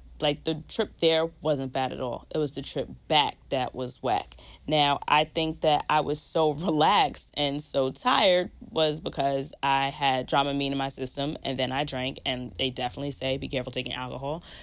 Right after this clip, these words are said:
Don't operate heavy machinery." I definitely didn't operate heavy machinery, but after I ate, I went to sleep, and it was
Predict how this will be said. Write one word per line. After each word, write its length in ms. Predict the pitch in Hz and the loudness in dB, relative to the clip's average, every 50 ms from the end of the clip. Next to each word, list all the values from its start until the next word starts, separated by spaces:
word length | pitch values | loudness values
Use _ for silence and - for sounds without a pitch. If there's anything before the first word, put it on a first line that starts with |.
| - - - - - 127 | -18 -18 -16 -16 -14 -4
Don't 200 | - 151 143 127 | 0 0 0 2
operate 400 | 117 131 131 139 131 135 135 131 | 0 0 0 0 2 2 2 2
heavy 240 | 135 139 139 139 135 | 2 0 0 0 0
machinery." 640 | 139 156 160 - - 135 135 127 127 135 147 - - - - - - | 0 -2 -2 -2 -2 -2 -2 0 0 0 -2 -2 -6 -14 -12 -4 -2
I 140 | - 113 143 | -2 -2 -2
definitely 480 | - - 135 131 131 - 127 117 113 | -2 0 0 0 2 0 -2 -4 -6
didn't 360 | 110 110 - 156 185 269 262 | -6 2 4 6 6 8 6
operate 400 | 220 185 165 139 131 131 131 127 | 6 6 6 6 6 6 6 6
heavy 220 | 147 131 127 127 127 | 6 4 4 4 4
machinery, 520 | 127 131 - - 139 135 135 143 165 170 - - - - - - | 2 0 0 0 0 0 0 0 0 -2 -4 -12 -18 -18 -16 -14
but 480 | - 156 131 160 156 147 147 - - - - | -12 0 4 6 6 6 6 4 2 4 6
after 640 | 143 151 160 180 - - - - - 143 135 - - - | 6 6 6 4 0 -6 0 2 4 6 6 4 4 4
I 240 | 139 143 139 - - - - | 4 6 6 4 4 4 4
ate, 420 | 165 190 220 247 262 254 - - - - - - - - | 6 6 6 6 4 2 0 -6 -16 -20 -20 -2 4 6
I 60 | 180 | 6
went 140 | 185 175 156 | 6 6 4
to 60 | 170 | 0
sleep, 240 | - - 120 - - - - - - _ _ - - - - - - - - - - - _ | -2 -2 -4 -4 -6 -12 -20 -20 -20 _ _ -20 -20 -20 -20 -20 -20 -20 -16 -14 -14 -2 _
and 160 | - 165 156 - | 4 4 6 6
it 140 | 147 165 139 | 4 4 6
was 360 | 147 147 143 147 151 - | 6 4 4 2 0 -4